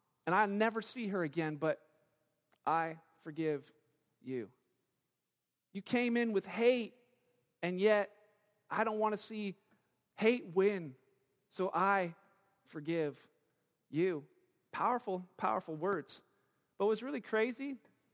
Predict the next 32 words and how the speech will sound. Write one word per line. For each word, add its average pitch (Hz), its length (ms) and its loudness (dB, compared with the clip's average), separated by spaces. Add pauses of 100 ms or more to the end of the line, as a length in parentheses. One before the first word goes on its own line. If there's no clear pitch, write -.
(960)
is 214 120 0
that 240 160 2
as 208 100 -10
he 277 140 -2
stood 269 320 -4
there, 214 160 4
there 214 80 2
was 220 160 -2
no 240 440 0
emotion 208 440 -2
on 180 140 -2
his 160 140 -8
face. 185 540 -6 (280)
There's - 240 -4
tears 320 500 -2
in 226 60 -6
their 190 160 0
eyes 220 320 0
as 156 80 -12
they're 175 80 -4
saying 226 380 -4
these 185 120 -8
words, 233 260 -2
"I 185 100 2
forgive 190 400 -4
you," 240 120 -6
and 175 120 -10
his 196 280 -2
face, 185 380 -4
a 165 40 -10
blank 151 340 -8
stare. 160 400 -8